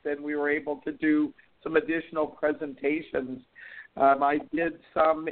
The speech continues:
in Arkansas at Pagan Fest,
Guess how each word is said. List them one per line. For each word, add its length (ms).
in 360
Arkansas 720
at 320
Pagan 480
Fest, 280